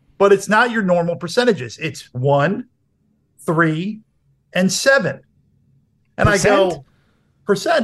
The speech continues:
Speaker 1: percent. And I go, "What, what is happening here? These are too low." I use my detective cap, and I realized, wait a second.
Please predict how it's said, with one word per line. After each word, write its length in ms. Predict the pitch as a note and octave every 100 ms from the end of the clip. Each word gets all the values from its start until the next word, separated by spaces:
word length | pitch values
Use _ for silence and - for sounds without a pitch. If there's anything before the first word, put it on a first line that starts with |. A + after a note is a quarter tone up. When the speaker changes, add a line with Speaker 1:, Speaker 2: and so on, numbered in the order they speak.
| -
Speaker 1:
percent. 120 | - -
And 100 | F3+
I 120 | F3+
go, 400 | G3 F#3+ F3 -
"What, 400 | D#3 G#3 C#4 G#3
what 160 | C4 C#4
is 100 | -
happening 400 | A3+ A#3 F#3 C#3+
here? 140 | C3
These 200 | D3+ G3
are 60 | G#3
too 260 | - G#3+ G3
low." 460 | G#3 F3 C3+ C#3
I 240 | D#3+ E3 E3 - -
use 240 | E3+ A#3 F3+
my 140 | G3+
detective 500 | E3+ C3+ A3 G#3+ D3
cap, 360 | - C3 D3 -
and 100 | F#3
I 40 |
realized, 460 | G3 B3 A3+ F#3+ -
wait 140 | G#3 G3
a 40 |
second. 380 | - C3+ A2+